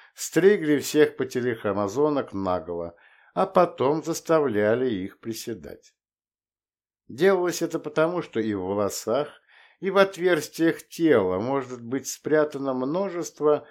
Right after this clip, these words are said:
разной колюще-режущей, зачастую отравленной дряни. Когда очередь быть обстриженной и проверенной дошла до атаманши Мары, та еще раз попробовала воззвать к старой дружбе между тевтонами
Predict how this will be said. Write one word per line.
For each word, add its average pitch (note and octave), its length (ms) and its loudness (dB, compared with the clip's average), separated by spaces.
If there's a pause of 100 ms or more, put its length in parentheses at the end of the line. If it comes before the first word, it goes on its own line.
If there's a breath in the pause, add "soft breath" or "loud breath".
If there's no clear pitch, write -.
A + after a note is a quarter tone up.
(180 loud breath)
разной D#3 580 0
колюще-режущей, C#3+ 1400 -2 (320 soft breath)
зачастую F3 580 2
отравленной A2+ 800 2
дряни. F#2+ 540 -6 (1200)
Когда D3+ 320 2
очередь C3+ 600 -2
быть C3 180 -6
обстриженной B2+ 800 -4
и G2 60 -4
проверенной A2 680 0
дошла G2 420 -4
до F#2+ 200 -4
атаманши G2 600 -6
Мары, D3+ 460 -2 (540 soft breath)
та F3 100 4
еще F#3 420 2
раз E3 200 4
попробовала D3 880 2
воззвать A2 640 4
к - 80 -18
старой G#2+ 420 2
дружбе A2+ 540 -4
между F2+ 260 -6
тевтонами E2+ 880 -8